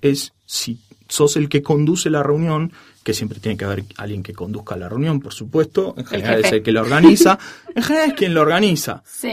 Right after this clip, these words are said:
Speaker 1: El jefe no es un gran conductor en, en ninguno de sus
Speaker 2: <laughs>
Speaker 1: aspectos generalmente,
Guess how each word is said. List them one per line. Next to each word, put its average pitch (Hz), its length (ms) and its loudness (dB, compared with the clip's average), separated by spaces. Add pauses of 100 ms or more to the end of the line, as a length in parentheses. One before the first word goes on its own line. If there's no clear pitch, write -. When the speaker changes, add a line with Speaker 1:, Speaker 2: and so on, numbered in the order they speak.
(140)
Speaker 1:
El 135 100 -8
jefe 180 240 -4
no 165 140 -2
es 151 120 -6
un 139 100 -2
gran 131 200 0
conductor 123 560 -4
en, - 380 -14
en 123 200 -6
ninguno 143 360 -2
de 131 40 -6
sus 139 200 0
Speaker 2:
<laughs> - 0 -
Speaker 1:
aspectos 147 580 2
generalmente, 170 960 0